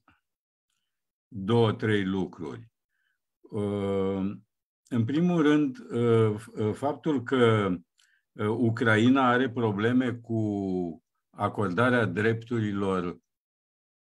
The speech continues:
minimale de educație și de comunicare a, um, minorității etnice românești a fost întotdeauna o problemă. Și întotdeauna Ucraina, pe față sau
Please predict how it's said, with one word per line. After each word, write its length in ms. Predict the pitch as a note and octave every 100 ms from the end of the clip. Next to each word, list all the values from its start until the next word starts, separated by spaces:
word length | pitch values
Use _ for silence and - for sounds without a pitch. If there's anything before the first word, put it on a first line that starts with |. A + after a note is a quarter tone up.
| -
minimale 840 | A2 B2 B2+ B2+ C#3+ B2+ G2+ F#2
de 160 | E2+ F#2 F#2+
educație 920 | F#2 E2+ F2+ - A#2 A2 A2+ F#2+ F2
și 180 | E2+ F#2
de 140 | F2+
comunicare 1040 | F2+ F#2 F#2 F2+ F2 - G#2 G2 F#2 E2 _ _ _ _ _
a, 580 | B2+ F#2+ F#2+ F#2+ F#2+ -
um, 960 | F#2+ F2+ F2 E2+ E2 E2 D#2+ D#2 D2 - _ _ _
minorității 920 | - G2 G2+ G2+ F#2 F2+ A2 F2 G#2
etnice 420 | G2 G2 G2+ - G2+
românești 800 | F#2+ F2 E2+ E2 E2+ A#2 A#2 C3
a 80 |
fost 260 | A#2 C#3 A#2+
întotdeauna 640 | C3+ C#3+ C3 C3+ C3+ C3
o 100 | A#2+
problemă. 760 | A2+ A#2 A2 G#2 G#2+ F2 C#2+ - _ _ _ _ _ _ _ _ _ -
Și 140 | G#2
întotdeauna 760 | G2+ F2 D3+ D3+ D3+ D#3 D3+ C#3+
Ucraina, 1080 | C3+ - A#2+ A#2 A#2 G#2 A2 D3 C#3+ B2
pe 160 | A#2 G#2
față 560 | - C3 C#3 C#3 A#2+
sau 680 | G#2 - G2 F#2 F2 E2+